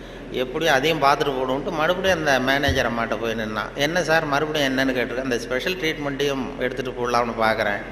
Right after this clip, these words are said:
அப்படின்னா, "அது வந்து நீங்க இது ஆர்டினரி ட்ரீட்மெண்ட்டுக்கு பத்து டாலர் கட்டுனீங்க, ஸ்பெஷல் ட்ரீட்மெண்ட்டுக்கு ஐம்பது டாலர் கட்டணுமே" அப்படின்னு இருக்கு. "அது பரவாயில்ல, நான் கட்டிடுறேன்னு" சொல்லி கட்டிவிட்டான்.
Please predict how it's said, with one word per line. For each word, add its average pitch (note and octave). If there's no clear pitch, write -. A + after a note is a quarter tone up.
அப்படின்னா, C3
"அது D3+
வந்து F3+
நீங்க D#3
இது C3+
ஆர்டினரி D#3
ட்ரீட்மெண்ட்டுக்கு D#3
பத்து C#3+
டாலர் D3+
கட்டுனீங்க, C3+
ஸ்பெஷல் C#3+
ட்ரீட்மெண்ட்டுக்கு E3+
ஐம்பது C#3+
டாலர் C#3
கட்டணுமே" A2+
அப்படின்னு G#2+
இருக்கு. G2+
"அது D#3+
பரவாயில்ல, F#3
நான் C#3
கட்டிடுறேன்னு" A#2+
சொல்லி A#2+
கட்டிவிட்டான். A2